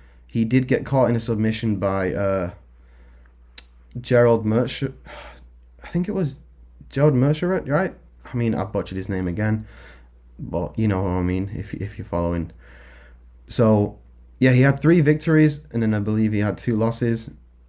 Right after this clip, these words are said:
I'm not sure if he had another victory prior to his win with Tavares,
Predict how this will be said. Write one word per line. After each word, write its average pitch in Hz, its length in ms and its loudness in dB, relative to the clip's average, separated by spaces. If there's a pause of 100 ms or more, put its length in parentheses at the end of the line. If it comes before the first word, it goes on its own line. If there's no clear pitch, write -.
(120)
I'm 110 200 2
not 135 200 4
sure 151 180 4
if 143 140 6
he 139 80 2
had 135 100 2
another 127 280 4
victory 123 520 2
prior 107 360 0
to 110 160 -4
his 101 360 -4
win 107 300 0
with 98 200 0
Tavares, 117 720 0